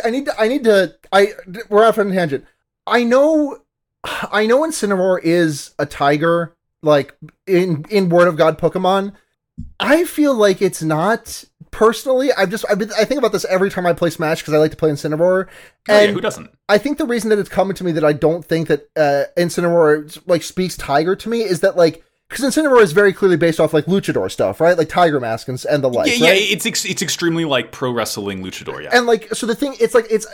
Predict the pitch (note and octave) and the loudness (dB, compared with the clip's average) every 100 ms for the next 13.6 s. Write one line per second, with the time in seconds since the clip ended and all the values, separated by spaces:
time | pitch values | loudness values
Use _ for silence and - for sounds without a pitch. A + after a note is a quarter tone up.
0 | - A3+ F3+ - B3 C4 B3 G#3 A3 G#3 | -10 -8 -8 -8 -2 0 0 -2 -4 -8
1 | - - G#3 - - - G3+ F#3+ F3+ _ | -8 -2 -2 -2 -6 0 2 2 0 _
2 | _ G#3 G#3+ A#3 G#3 G3 B3 B3+ G#3+ - | _ 0 2 2 2 4 4 4 -4 -2
3 | F#3+ F#3+ E3+ D3+ D#3 F3+ F3 E3 C#3+ C3+ | 2 2 4 0 2 2 2 2 0 -2
4 | - G3 F#3 E3+ D3+ - _ _ _ D3 | -2 0 2 0 -2 -6 _ _ _ -2
5 | F#3 F3+ E3+ D#3+ G3+ F3 F3 F#3 F3+ F#3+ | 4 8 6 6 0 -2 -2 0 4 2
6 | G3 F#3 F#3+ F#3+ E3 D3 - D#3+ D3+ F#3+ | 2 -2 -2 0 0 -2 0 2 2 0
7 | - C#3+ C3 E3 D3+ E3+ D3+ D3 C3+ E3 | -2 0 2 0 0 2 2 2 0 0
8 | E3 C#3+ A#2+ A2+ - _ _ - F#3+ G3+ | -4 0 0 0 -4 _ _ -4 0 2
9 | G#3+ A3 G3 G#3 G#3+ G3 F#3+ F#3 - - | 2 2 4 4 4 0 2 2 -4 -6
10 | G3+ F#3 D#3+ - B3+ G3+ D#3+ C#3 C3 B2 | 0 2 2 2 2 2 0 0 0 -4
11 | - - _ G3+ G#3 A3 G#3 G#3+ G3+ F#3 | -10 -20 _ 0 2 2 2 2 2 0
12 | - D3+ - A3 B3+ C#3 - - - - | 0 -8 -8 -2 0 0 -2 -8 -20 -20
13 | - _ - G3+ G3+ | -20 _ -2 0 0